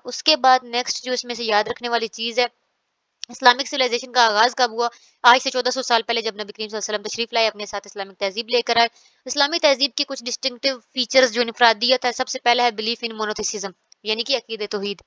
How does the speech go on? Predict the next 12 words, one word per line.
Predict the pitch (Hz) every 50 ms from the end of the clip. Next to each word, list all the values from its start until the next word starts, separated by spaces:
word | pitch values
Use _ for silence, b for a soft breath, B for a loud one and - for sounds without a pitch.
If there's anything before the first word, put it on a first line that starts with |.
| _ _ _
अल्लाह | 220 226 220
ताला | - 220 220 220 226
के | 220 240
एक | - 226 233 233 240 -
होने | - 214 190 190 190 196
पर | - - 202 202
ईमान | 190 185 190 185 180 180
रखना। | 185 - - 180 B B B B B B B B _ -
तो |
ये | 254 294 311
जो | 285 302
पहला | - - 285 285 320 320 320